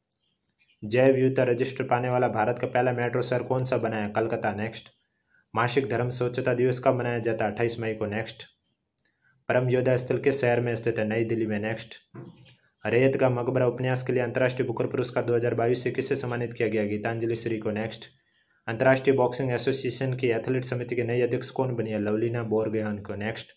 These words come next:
अगर आपको इस वीडियो की पीडीएफ़ चाहिए तो नीचे लिंक में डिस्क्रिप्शन में दिया हुआ है लिंक,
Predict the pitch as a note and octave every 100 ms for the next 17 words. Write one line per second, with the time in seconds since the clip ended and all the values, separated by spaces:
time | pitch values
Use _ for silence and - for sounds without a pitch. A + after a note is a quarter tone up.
0 | _ _ _ _ _ - A#2 B2 A#2+ A#2+
1 | A#2+ A#2 A#2 A#2+ A#2+ A2 A#2+ B2+ B2+ B2
2 | A#2+ B2 A#2+ A2+ A2+ A#2+ A2+ A#2 A#2+ A2
3 | A2 - A#2 - - A#2 A2 G#2+ A2+ A#2
4 | A2+ A2 A#2+